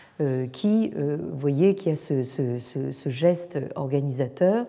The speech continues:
et qui, euh, permet donc de déployer l'espace, euh, cultivable, hein. Vous voyez donc le bon peuple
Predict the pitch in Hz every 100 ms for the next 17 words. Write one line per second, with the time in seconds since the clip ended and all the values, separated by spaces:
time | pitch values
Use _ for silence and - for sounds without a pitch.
0 | - - - - 170 175 170 185 196 214
1 | - 147 135 131 170 160 170 214 226 143
2 | 175 185 - 120 143 135 143 156 175 147
3 | 156 196 - - - - 156 151 - 180
4 | 190 185 - - _ - 165 151 170 160
5 | - 151 - 156 147 123 135 147 143 135
6 | 131 170 156 151 147 131 135 143 175 190
7 | 135